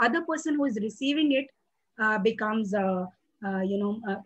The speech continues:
is unable to even do anything about it, right? So, so yeah, had it been,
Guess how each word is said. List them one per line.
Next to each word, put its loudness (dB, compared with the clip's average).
is -2
unable 6
to -2
even -2
do -2
anything -4
about -6
it, -16
right? -8
So, -2
so -2
yeah, 6
had 2
it 2
been, 8